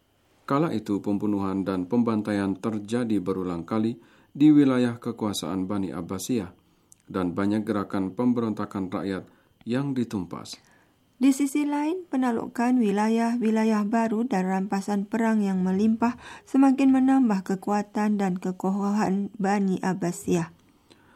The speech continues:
Speaker 1: Pada saat yang sama, gerakan pemikiran dan keyakinan juga berkembang, sehingga setiap hari muncul keyakinan baru dalam busana budaya dan mazhab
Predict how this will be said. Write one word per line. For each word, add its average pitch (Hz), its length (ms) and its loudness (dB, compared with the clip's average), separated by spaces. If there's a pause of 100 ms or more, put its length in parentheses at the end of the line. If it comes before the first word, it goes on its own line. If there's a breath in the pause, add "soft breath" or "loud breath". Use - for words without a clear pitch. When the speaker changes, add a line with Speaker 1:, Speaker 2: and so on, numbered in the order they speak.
(540 soft breath)
Speaker 1:
Pada 160 240 2
saat 135 320 2
yang 123 160 2
sama, 110 320 0
gerakan 117 560 0
pemikiran 110 560 2
dan 98 160 0
keyakinan 117 640 0
juga 117 320 0
berkembang, 117 720 -2 (480)
sehingga 95 640 -2 (400 soft breath)
setiap 170 480 -2
hari 127 400 -2
muncul 135 480 4
keyakinan 113 640 -2
baru 110 320 -2
dalam 90 320 -4
busana 120 560 -2
budaya 110 640 -2
dan 90 160 -6
mazhab 110 480 -4